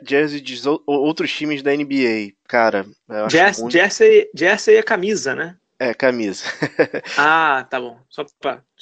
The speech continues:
Speaker 1: É, eu tenho até curiosidade como é que tá, como, como foram as vendas dessa temporada da N B A, porque, eh, tem algumas camisas que vieram pra cá que são meio inexplicáveis, né? Veio, por exemplo, a camisa do Harrison Barnes, do Mavericks.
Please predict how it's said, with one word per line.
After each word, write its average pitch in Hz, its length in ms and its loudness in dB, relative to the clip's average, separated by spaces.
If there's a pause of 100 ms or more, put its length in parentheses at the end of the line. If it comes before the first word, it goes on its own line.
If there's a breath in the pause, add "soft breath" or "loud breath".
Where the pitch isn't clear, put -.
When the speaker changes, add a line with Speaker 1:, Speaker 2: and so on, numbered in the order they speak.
(160)
Speaker 1:
É, 160 100 6
eu 151 40 4
tenho 190 140 0
até 208 140 0
curiosidade 165 520 0
como 180 180 -4
é 185 60 0
que - 80 -10
tá, 175 280 4
como, 151 260 -4
como 156 240 -6
foram 156 240 4
as 123 140 2
vendas 127 320 0
dessa 120 220 -4
temporada 110 520 0
da 113 100 -6
N 113 100 -8
B 110 180 -2
A, 147 40 -4
porque, 147 280 -10 (200)
eh, 113 160 -6 (240)
tem 135 80 2
algumas 143 260 0
camisas 135 320 0
que 135 100 -10
vieram 123 220 4
pra 117 160 0
cá 123 120 -4
que - 80 -10
são 165 120 -4
meio 156 200 -2
inexplicáveis, 139 920 0
né? 101 140 -4
Veio, 117 200 -2
por 131 120 -2
exemplo, 120 240 -2
a 127 40 -4
camisa 131 340 -4
do 135 260 -2
Harrison 127 400 2
Barnes, 104 440 2
do 104 100 -8
Mavericks. 95 600 -4